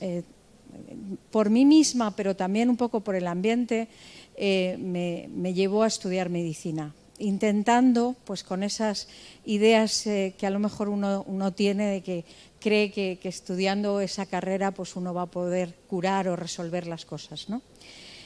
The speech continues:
Bueno, desgraciadamente, pues, no, no pude curar a mi hermana, y, pero realmente la medicina me dio, me dio también una, una visión de,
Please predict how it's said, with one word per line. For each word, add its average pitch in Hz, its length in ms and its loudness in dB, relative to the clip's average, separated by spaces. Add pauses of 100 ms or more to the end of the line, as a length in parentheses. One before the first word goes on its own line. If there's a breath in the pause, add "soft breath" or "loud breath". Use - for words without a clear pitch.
(480 loud breath)
Bueno, 226 240 6
desgraciadamente, 233 1120 2
pues, 196 420 -6
no, 190 460 -2
no 196 240 0
pude 240 320 6
curar 202 260 2
a 196 80 2
mi 185 120 0
hermana, 240 520 0 (880)
y, 196 380 0 (100)
pero 196 720 4 (520 loud breath)
realmente 269 840 6
la 220 220 4
medicina 226 560 4
me 233 140 2
dio, 233 480 4
me 202 200 -2
dio 214 180 2
también 247 380 0
una, 208 560 -2
una 226 240 0
visión 262 720 2
de, 185 600 -2